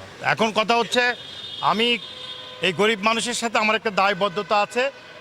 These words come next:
আমরা কিন্তু ভাসানটেক পুনর্বাসন প্রকল্পটা আমাদের টাকা দিয়ে আমরা কিন্তু বাস্তবায়ন করেছি। এটা কিন্তু একটা মডেল প্রজেক্ট ছিল, সারা বাংলাদেশের বস্তিবাসীকে আমরা পুনর্বাসন করতে সক্ষম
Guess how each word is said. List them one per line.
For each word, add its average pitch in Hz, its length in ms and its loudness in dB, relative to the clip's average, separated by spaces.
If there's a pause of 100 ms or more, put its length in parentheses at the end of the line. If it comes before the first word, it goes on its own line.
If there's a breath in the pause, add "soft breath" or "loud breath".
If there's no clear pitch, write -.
(140)
আমরা 196 320 2
কিন্তু 220 280 -2
ভাসানটেক 202 520 -6
পুনর্বাসন 220 560 -6
প্রকল্পটা 214 500 -2
আমাদের 202 500 2
টাকা 214 260 -2
দিয়ে 196 300 -6 (460)
আমরা 190 220 -4
কিন্তু 208 240 -10
বাস্তবায়ন 196 520 -2
করেছি। 180 240 -6
এটা 190 120 -6
কিন্তু 214 220 -8
একটা 214 140 -6
মডেল 190 380 -4
প্রজেক্ট 220 300 -4
ছিল, 240 280 -4 (420)
সারা 196 200 0
বাংলাদেশের 220 600 -6
বস্তিবাসীকে 214 640 -8
আমরা 208 240 -2
পুনর্বাসন 220 600 -6
করতে 220 500 0 (520)
সক্ষম 254 600 0